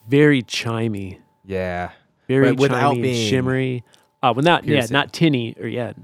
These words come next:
Speaker 1: yeah, piercing's a good word. It's not that. It's just very chimey, which just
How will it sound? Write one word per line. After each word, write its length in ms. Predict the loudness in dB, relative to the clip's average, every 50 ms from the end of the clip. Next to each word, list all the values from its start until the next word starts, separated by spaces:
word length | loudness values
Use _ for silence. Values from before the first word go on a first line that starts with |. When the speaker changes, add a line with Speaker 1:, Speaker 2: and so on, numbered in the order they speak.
| -20 _ _ _ -8
Speaker 1:
yeah, 160 | -2 -2 -2 -2
piercing's 540 | -2 -2 0 0 0 -2 -4 -10 -12 -14
a 20 | -14
good 140 | -14 -12 -10
word. 260 | -8 -8 -8 -8 -8 -10
It's 160 | -12 -10 -6
not 280 | -2 0 0 0 0 -4
that. 280 | -6 -6 -4 -6 -6 -10 _ _ _ -20 -20 _ _ _
It's 80 | _
just 180 | -8 -6 -6 0
very 220 | 2 2 4 4
chimey, 600 | 2 0 -2 -2 0 0 0 0 -2 -4 -6 -8 -10 -14 _ _ _ _ _ _ _ _ _ _ _ _ _
which 360 | 4 4 4 4 0 -6 -10 -14 -14 _
just 240 | 0 0 0 0